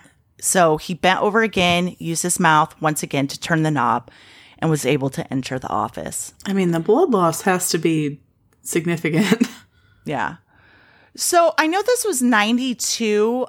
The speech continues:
Speaker 1: um, but it was mentioned for some reason in his area, this was pre, pre nine one one. I don't know if it's 'cause it's a
Speaker 2: Yeah.
Speaker 1: farming community.
Speaker 2: Yeah, that started in the seventies, didn't it? I just listened to a
Speaker 1: I
Speaker 2: podcast about that the other day.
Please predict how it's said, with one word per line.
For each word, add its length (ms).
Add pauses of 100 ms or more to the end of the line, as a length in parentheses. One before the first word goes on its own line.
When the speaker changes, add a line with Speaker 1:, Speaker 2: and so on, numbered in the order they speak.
Speaker 1:
um, 580
but 80
it 100
was 200
mentioned 680 (580)
for 160
some 280
reason 300
in 160
his 340
area, 340
this 200
was 140
pre, 500 (460)
pre 240
nine 260
one 200
one. 340 (800)
I 80
don't 180
know 160
if 100
it's 200
'cause 180
it's 160
a 40
Speaker 2:
Yeah. 100
Speaker 1:
farming 340
community. 960 (280)
Speaker 2:
Yeah, 160
that 240
started 400
in 140
the 340
seventies, 540
didn't 200
it? 160
I 60
just 260
listened 320
to 60
a 40
Speaker 1:
I 120
Speaker 2:
podcast 140
about 160
that 120
the 120
other 160
day. 300